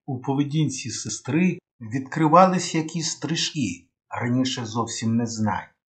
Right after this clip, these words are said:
Дивно, адже вони непогано розуміли одне одного. Втім, взагалі, хіба було можливим у їхній сім'ї знати кого-небудь по-справжньому? Він уявив собі, як вона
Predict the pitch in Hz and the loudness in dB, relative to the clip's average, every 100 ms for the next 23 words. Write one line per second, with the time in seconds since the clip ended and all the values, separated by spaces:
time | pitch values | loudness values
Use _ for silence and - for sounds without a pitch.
0 | _ _ - 123 147 175 170 156 160 160 | _ _ -12 -2 2 2 2 0 -2 -4
1 | - 143 127 131 127 131 123 117 107 104 | -2 -2 0 0 2 2 2 0 0 -2
2 | 104 127 180 180 180 156 156 175 214 185 | -4 0 0 0 -2 -4 -2 0 2 2
3 | 113 107 _ 110 110 127 127 131 135 95 | -2 -6 _ -16 -10 -6 -6 -2 -4 -4
4 | 92 - - _ _ _ _ _ _ _ | -14 -20 -20 _ _ _ _ _ _ _
5 | _ _ _ _ _ _ - 185 170 147 | _ _ _ _ _ _ 2 4 4 6
6 | 160 165 170 - 131 139 135 143 135 135 | 6 6 2 0 4 4 6 4 4 2
7 | 117 147 220 185 113 - _ 113 120 196 | 2 2 4 2 0 -4 _ -6 0 2
8 | - 156 139 - 123 127 185 214 - 170 | 0 -2 -4 -2 -2 0 0 -2 -2 0
9 | 196 190 156 147 156 170 131 151 151 131 | 0 -2 -2 2 4 4 2 2 2 -2
10 | - - 151 151 - 135 135 120 127 120 | -6 -6 -6 -4 -2 0 0 -4 -2 -2
11 | 107 - - _ _ _ - 123 202 202 | -4 -8 -16 _ _ _ -6 0 2 4
12 | 202 196 180 127 127 117 123 120 131 131 | 2 2 0 -2 -4 -2 -2 0 0 0
13 | 147 127 | 0 -2